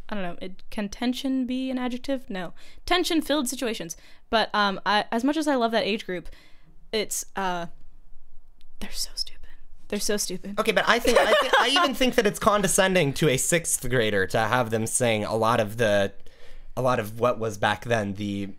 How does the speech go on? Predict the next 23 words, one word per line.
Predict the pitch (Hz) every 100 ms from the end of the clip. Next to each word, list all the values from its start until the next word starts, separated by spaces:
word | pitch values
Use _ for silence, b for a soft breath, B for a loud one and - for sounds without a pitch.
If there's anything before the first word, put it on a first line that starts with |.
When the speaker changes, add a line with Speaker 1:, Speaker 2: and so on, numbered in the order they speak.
| -
Speaker 2:
the | 104 104
middle | 101 104 101
school | - 113 101
choir | - 101 92 85
material. | 90 - - - -
Speaker 1:
Yeah. | 226 - - - - - - - -
Speaker 2:
And | 131 139 131 123 123 - b b b b b b
the, | 156 165
the, | 147 139
on | 165 160
top | 180 175
of | 143 120
that, | 156 120 - - b b - - - - -
I, | 123 127 123 110
I | 123 135
was | 127
in, | 120 110 101 -
I | 107
was | 107 110
in | 95
worship | 92 95 - -
team, | - - 123 127 - - -
uh, | 107 104